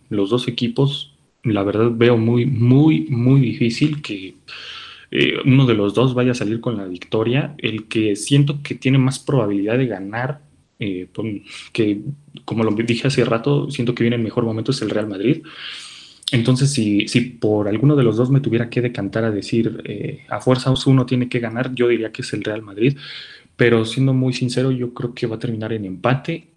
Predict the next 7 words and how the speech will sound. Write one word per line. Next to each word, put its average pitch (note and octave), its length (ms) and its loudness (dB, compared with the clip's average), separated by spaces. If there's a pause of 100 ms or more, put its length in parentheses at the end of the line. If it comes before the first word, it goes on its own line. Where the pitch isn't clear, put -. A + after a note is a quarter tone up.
(120)
y D3+ 520 -2
eso B2 360 -2
va A2+ 100 -2
a A2+ 40 -2
aumentar A2 600 -4
todavía G2+ 400 -6
más A2 480 -8